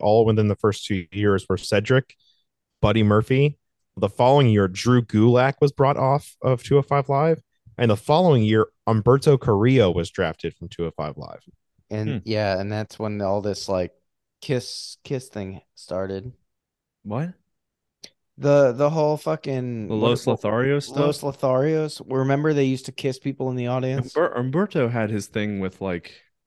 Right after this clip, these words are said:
Speaker 2: Yeah, he did. He, he
Speaker 3: he
Speaker 2: won
Speaker 3: had
Speaker 2: the
Speaker 3: other
Speaker 2: U S
Speaker 3: shit.
Speaker 2: championship.
Speaker 1: Oh, yeah, he
Speaker 3: That
Speaker 1: did.
Speaker 3: happened?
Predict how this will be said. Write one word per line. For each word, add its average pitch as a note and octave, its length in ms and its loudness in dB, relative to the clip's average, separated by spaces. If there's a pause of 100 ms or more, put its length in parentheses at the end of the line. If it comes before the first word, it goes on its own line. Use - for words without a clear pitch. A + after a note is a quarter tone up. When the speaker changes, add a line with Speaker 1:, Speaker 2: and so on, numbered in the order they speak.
(540)
Speaker 2:
Yeah, D3+ 160 0
he E3 160 0
did. D#3+ 180 -2
He, D#3+ 180 -4
he F3 280 -6
Speaker 3:
he D3+ 100 -4
Speaker 2:
won F3 140 2
Speaker 3:
had F#3 80 0
Speaker 2:
the F3+ 80 0
Speaker 3:
other E3+ 120 4
Speaker 2:
U E3+ 40 6
S E3+ 80 2
Speaker 3:
shit. - 160 -4
Speaker 2:
championship. D3 600 -4 (420)
Speaker 1:
Oh, A2+ 60 -6
yeah, B2 120 0
he A2 120 -2
Speaker 3:
That A2+ 100 -2
Speaker 1:
did. A2 140 0
Speaker 3:
happened? D#3+ 480 -8